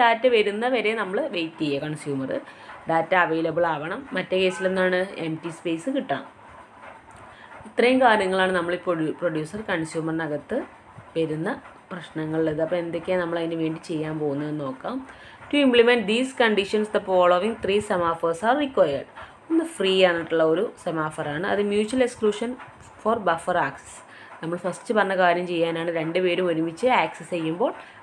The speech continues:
അവിടെ ഒരു മ്യൂച്വൽ exclusion നടക്കാൻ വേണ്ടിയിട്ടാണ് നമ്മൾ അവിടെ free എന്ന് പറഞ്ഞിട്ടുള്ള ഒരു option കൊടുത്തിട്ടുള്ളത്. Then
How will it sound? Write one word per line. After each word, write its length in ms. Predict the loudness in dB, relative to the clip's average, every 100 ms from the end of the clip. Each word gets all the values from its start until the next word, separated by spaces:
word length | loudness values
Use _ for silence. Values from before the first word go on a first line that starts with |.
| 2
അവിടെ 140 | 4 4
ഒരു 80 | 2
മ്യൂച്വൽ 260 | 0 -2 -4
exclusion 360 | -4 -6 -2 -2
നടക്കാൻ 280 | 0 0 0
വേണ്ടിയിട്ടാണ് 380 | 0 -2 -2 -2
നമ്മൾ 160 | 0 0
അവിടെ 160 | 0 -2 -4
free 120 | -2 -2 -4 -8
എന്ന് 140 | -2 0
പറഞ്ഞിട്ടുള്ള 360 | 0 0 -2 0
ഒരു 80 | 0 0
option 200 | -4 0
കൊടുത്തിട്ടുള്ളത്. 480 | 0 0 -4 -8 -10 -14 -14 -14 -14 -14 2
Then 120 | 4